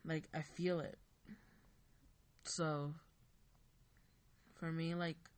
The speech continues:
that's pretty huge. Just like, man, like, you really, you're really out there, like, this is truth.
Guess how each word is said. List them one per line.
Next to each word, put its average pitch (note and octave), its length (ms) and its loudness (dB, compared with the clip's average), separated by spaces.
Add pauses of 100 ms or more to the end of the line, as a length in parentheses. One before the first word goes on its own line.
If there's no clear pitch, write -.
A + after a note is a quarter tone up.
(800)
that's D#3 200 -2
pretty E3 260 0
huge. C#3+ 400 -4
Just F#2+ 240 -8
like, G#2+ 160 -4 (140)
man, D3 400 -4 (200)
like, F2 200 -12 (100)
you D#3 200 -2
really, D3+ 500 -2 (1500)
you're D#3+ 100 -4
really E3 240 -2 (100)
out F3 180 -8
there, G3 220 -6
like, F#3+ 200 -8 (3250)
this D#3 220 -6
is E3+ 140 -8
truth. F#3 320 -4